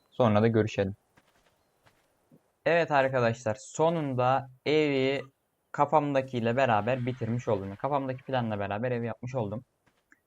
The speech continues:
Çevreyi görmüş olduğunuz gibi yaptım ve hayvanları, eşyaları buraya getirdim.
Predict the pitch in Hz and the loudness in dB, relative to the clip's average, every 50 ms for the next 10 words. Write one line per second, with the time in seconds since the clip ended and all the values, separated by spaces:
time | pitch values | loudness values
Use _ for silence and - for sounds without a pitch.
0 | _ _ _ - - - 175 185 175 165 156 160 170 151 147 147 151 156 160 151 | _ _ _ -12 0 4 4 4 6 4 2 2 2 0 0 0 0 -2 -4 -6
1 | - 156 147 147 143 139 131 120 127 139 139 127 131 131 127 - _ 110 110 110 | -6 -4 -4 -4 -4 -6 -6 -6 -6 -4 -2 -2 -2 -2 -2 -6 _ -8 -6 -6
2 | 110 - - - - 123 123 127 131 123 113 98 98 95 95 104 113 104 139 131 | -6 -8 -10 -8 0 2 2 2 2 2 0 -2 -2 -4 -4 -4 -2 -2 -4 -4
3 | - - 98 107 123 131 123 117 110 120 127 120 113 110 - 117 101 95 101 123 | -6 -8 -8 -6 -4 -4 -4 -2 -2 -2 -2 -2 -4 -6 -6 -8 -8 -8 -8 -10
4 | 127 | -14